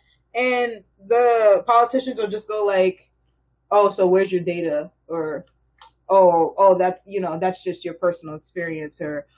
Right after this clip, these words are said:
"Oh, like, you know, oh, which adult told you to write this?" Or da, da, da, da, da. Like, I'm like, these are, that's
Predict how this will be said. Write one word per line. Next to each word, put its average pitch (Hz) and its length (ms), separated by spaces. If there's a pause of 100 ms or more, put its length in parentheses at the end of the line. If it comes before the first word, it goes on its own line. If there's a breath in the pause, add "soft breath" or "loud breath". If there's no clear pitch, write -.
(200)
"Oh, 196 300
like, 170 500
you 202 280
know, 160 480
oh, 202 180
which 220 300
adult 180 500 (200)
told 190 280
you 185 120
to 165 120
write 175 300
this?" 170 400
Or 170 100
da, 185 180
da, 180 60
da, 180 160
da, 175 100 (100)
da. - 60 (140)
Like, 233 140
I'm 277 160
like, 262 240
these 330 200
are, 359 260
that's 240 280